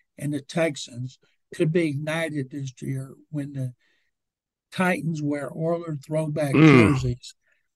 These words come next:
Speaker 1: against the Texans.
Speaker 2: Those
Speaker 1: Could,
Speaker 2: bastards.
Speaker 1: could happen.
Speaker 2: Those bastards. All right. Uh, John,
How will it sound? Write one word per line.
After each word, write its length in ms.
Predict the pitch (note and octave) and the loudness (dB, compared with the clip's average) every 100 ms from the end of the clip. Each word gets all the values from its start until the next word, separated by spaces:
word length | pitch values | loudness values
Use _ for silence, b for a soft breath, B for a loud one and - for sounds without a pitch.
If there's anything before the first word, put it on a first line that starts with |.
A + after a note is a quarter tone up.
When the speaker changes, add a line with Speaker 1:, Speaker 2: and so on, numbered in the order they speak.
| _ | _
Speaker 1:
against 640 | D3 C3+ E3 D#3+ D3+ - - | -6 -2 0 -2 -4 -10 -6
the 80 | C3+ | -4
Texans. 600 | - D3+ C3 - G#2+ A#2+ | 2 2 0 -6 -14 2
Speaker 2:
Those 240 | - B2+ | 6 6
Speaker 1:
Could, 80 | A2 | 6
Speaker 2:
bastards. 600 | C#3 A#2 A#2+ - F#2 F#3+ | 8 10 10 8 6 6
Speaker 1:
could 120 | F#3+ | 4
happen. 480 | F#3 E3 C3+ - G#2+ _ _ | 4 2 0 -4 -20 _ _
Speaker 2:
Those 240 | D#3 C3+ | 4 4
bastards. 840 | A#2 - C3 C#3 C3 C3+ A#2 A2 - B B B B B B | 4 6 8 10 8 6 4 4 -2 B B B B B B
All 160 | B2 D3+ | 8 12
right. 280 | D#3 C3 A2+ - - - | 12 12 8 -2 -2 6
Uh, 380 | C#3+ C3+ B2+ - _ C#3 | 10 10 10 4 _ 0
John, 500 | D#3 D#3+ F#3 G#3 | 6 8 10 8